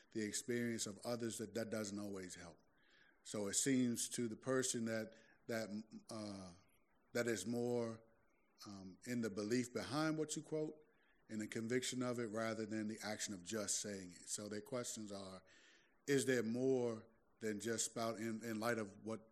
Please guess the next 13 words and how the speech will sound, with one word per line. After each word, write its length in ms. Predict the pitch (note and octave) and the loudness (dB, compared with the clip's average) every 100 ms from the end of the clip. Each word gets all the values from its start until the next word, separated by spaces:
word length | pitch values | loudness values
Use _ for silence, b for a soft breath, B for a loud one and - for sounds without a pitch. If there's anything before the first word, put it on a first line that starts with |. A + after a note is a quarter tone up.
| - - | -18 -6
was 140 | G#2 | -4
just 200 | G2 G#2+ | -2 -2
described, 460 | G#2+ - A#2+ A2 G#2+ | -2 -2 -2 0 2
is 100 | A2 | 2
there 140 | A2+ | 2
more, 420 | G#2+ B2 B2+ A#2 - B B B B | 4 4 4 2 -2 B B B B
uh, 420 | G#2+ G#2+ G#2 G2+ F#2+ F#2+ | -4 -2 -2 -4 -8 -4
than 200 | G#2+ G#2+ | 0 0
just 220 | G#2+ G#2+ | 2 2
spouting 420 | - A2 A2 G#2+ | 0 0 0 0
off 240 | G#2 G#2+ - | -2 -4 -6
a 60 | |
verse? 480 | G#2+ G2+ F#2+ F#2+ - | -6 -6 -6 -4 -4